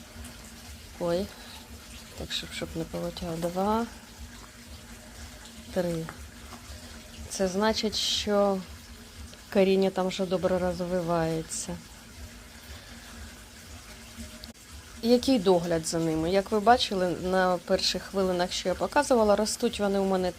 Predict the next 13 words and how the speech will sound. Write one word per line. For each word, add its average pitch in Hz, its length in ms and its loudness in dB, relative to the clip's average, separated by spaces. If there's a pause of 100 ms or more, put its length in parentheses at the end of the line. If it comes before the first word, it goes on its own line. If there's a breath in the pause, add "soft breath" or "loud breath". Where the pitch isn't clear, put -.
трішки 240 560 4 (880 loud breath)
такі 190 500 2 (1400)
затіньонні 190 760 4 (200)
під 190 160 -2
гліцинією, 254 1080 2 (180)
над 202 440 2
водичкою. 220 920 2 (1080 loud breath)
І 196 40 -6
там 185 240 2
більш 190 280 0
для 185 160 2
них 180 220 0
такий 175 360 -4